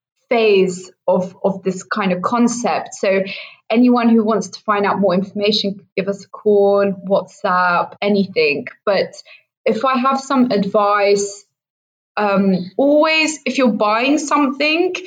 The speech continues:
always buy something that you love. Like, you have to re-, you should really, really love that item if you're gonna buy it. And that goes with anything. If you truly love something, you know how you're gonna use it much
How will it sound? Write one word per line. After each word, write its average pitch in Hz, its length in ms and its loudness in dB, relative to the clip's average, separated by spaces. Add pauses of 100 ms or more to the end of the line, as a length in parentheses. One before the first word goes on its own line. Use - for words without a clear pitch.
(320)
always 302 520 2
buy 254 260 0
something 220 680 -2
that - 180 -2
you 214 220 2
love. 180 680 0
Like, 196 360 -2
you 254 260 2
have 269 360 -2
to 226 120 -6
re-, 247 320 0
you 254 100 2
should - 220 -2
really, 233 460 2
really 220 480 2
love 220 480 -2
that 190 320 -4
item 196 540 0 (420)
if 214 160 -4
you're 233 100 0
gonna 226 240 2
buy 190 380 0
it. 175 240 -2
And 226 80 2
that - 160 -2
goes 220 260 0
with 208 220 0
anything. 220 580 0 (220)
If 247 160 0
you 349 180 0
truly 320 420 0
love 220 300 0
something, 247 840 2 (440)
you 285 240 4
know 381 400 2
how 262 180 0
you're 247 180 2
gonna 240 220 2
use 240 520 2
it 208 200 2
much 269 480 2